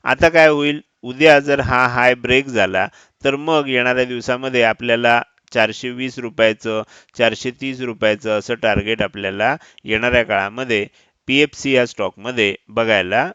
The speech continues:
मिळू शकतं. तर हा झाला पीएफसीचा स्टॉक. त्यानंतर शेवटचा स्टॉक आपण बघणार आहे, हा आहे ॲक्सिस बँक. ॲक्सिस बँकमध्ये जर तुम्ही बघितलं तर तुम्हाला लक्षात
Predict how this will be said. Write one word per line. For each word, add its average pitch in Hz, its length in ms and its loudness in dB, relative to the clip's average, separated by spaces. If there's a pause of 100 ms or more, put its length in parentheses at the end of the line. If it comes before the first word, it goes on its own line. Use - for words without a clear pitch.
मिळू 127 280 -8
शकतं. 101 440 -14
तर 120 60 0
हा 127 140 2
झाला 131 240 0
पीएफसीचा 110 680 -4
स्टॉक. 92 340 -12
त्यानंतर 127 400 -6
शेवटचा 139 440 -4
स्टॉक 131 320 -4
आपण 117 300 -2
बघणार 110 320 -2
आहे, 196 160 2 (360)
हा 131 200 2
आहे 120 300 0 (240)
ॲक्सिस 123 460 -4
बँक. 85 300 -6 (380)
ॲक्सिस 165 400 -2
बँकमध्ये 147 640 0 (160)
जर 127 100 -4
तुम्ही 131 260 -10
बघितलं 131 500 -2 (360)
तर 131 60 -6
तुम्हाला 131 380 -2
लक्षात 131 360 -2